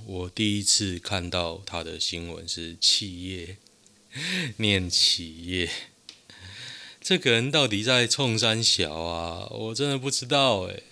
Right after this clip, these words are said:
批评上汽主角丑就是种族歧视，如何反驳？那个，我今天看到有个说法，为什么要选这个男的啊？因为他长得像习近平啊。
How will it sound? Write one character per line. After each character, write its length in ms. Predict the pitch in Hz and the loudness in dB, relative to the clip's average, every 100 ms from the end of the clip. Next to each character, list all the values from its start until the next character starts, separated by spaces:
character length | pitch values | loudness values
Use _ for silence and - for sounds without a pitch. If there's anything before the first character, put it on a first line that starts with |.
| - _ _ _ _ _ - _ _ _ _ _ _ - - - - | -20 _ _ _ _ _ -20 _ _ _ _ _ _ -20 -18 -18 -8
批 240 | - 170 175 | 2 4 4
评 280 | 139 117 | 4 4
上 320 | 123 151 131 123 | 6 4 4 2
汽 300 | - 120 104 | 2 2 2
主 220 | 98 98 | 0 2
角 260 | 98 98 | 4 4
丑 260 | 101 95 82 | 2 -2 -6
就 160 | 95 95 | -2 -2
是 80 | |
种 240 | 92 85 78 | 0 -2 -4
族 240 | 85 82 | -8 -6
歧 300 | 80 - 85 | -4 -4 0
视， 320 | 87 - 101 | 2 4 2
如 180 | 85 87 | -4 -4
何 140 | 87 95 | -4 -2
反 260 | 90 76 80 | -4 -6 -14
驳？ 380 | - 50 55 - - - - - _ _ | -18 -16 -14 -16 -20 -18 -18 -20 _ _
那 100 | 160 | -2
个， 320 | 139 123 101 | 2 4 2
我 240 | 101 98 92 | -2 -6 0
今 80 | |
天 80 | 131 | 0
看 140 | 139 147 | 2 4
到 80 | |
有 80 | 104 | 4
个 80 | 92 | 4
说 280 | - 117 113 | 2 2 2
法， 220 | 107 87 | 0 -2
为 140 | 117 | 2
什 80 | 123 | 4
么 80 | 101 | 4
要 60 | 107 | 2
选 200 | 92 82 | 0 -2
这 60 | |
个 100 | 87 | -4
男 320 | 85 78 87 | -4 -6 -10
的 120 | - 82 | -14 -14
啊？ 200 | - - _ _ _ _ - - - | -16 -20 _ _ _ _ -20 -20 -6
因 100 | 123 | 0
为 60 | |
他 80 | 127 | 2
长 180 | 131 87 | 2 -2
得 60 | 87 | 0
像 140 | 104 | 2
习 180 | 92 85 | 2 2
近 200 | 107 101 | 2 0
平 240 | - - | -2 -10
啊。 240 | 98 107 | -12 -16